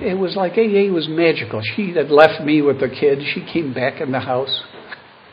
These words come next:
I had some hope for getting out of the financial ruin I was in. And,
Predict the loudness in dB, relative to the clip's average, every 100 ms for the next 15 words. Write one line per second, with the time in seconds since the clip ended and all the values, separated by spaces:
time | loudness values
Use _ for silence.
0 | -12 -2 4 4 4 2 8 6 6 -6
1 | -2 0 2 4 4 2 -4 -4 -2 -2
2 | 0 2 2 2 2 -2 -4 -8 -8 -8
3 | -10